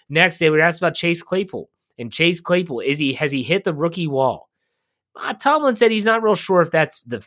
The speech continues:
the case, but he said it's, it's a potential for that to be the case.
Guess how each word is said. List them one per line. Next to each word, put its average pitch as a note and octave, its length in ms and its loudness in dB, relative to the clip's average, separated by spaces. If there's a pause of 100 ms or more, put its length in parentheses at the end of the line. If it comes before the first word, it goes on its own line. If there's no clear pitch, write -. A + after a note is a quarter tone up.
(160)
the B2+ 120 -4
case, D3+ 360 0
but C#3 80 -6
he C3 80 -4
said C3+ 160 0
it's, B2 180 -8
it's B2 220 -8
a G#2+ 40 -2
potential C#3 800 -4 (280)
for C3+ 80 -4
that B2 240 4
to A#2 160 -2
be B2 180 -2
the A2+ 100 0
case. A#2 400 -4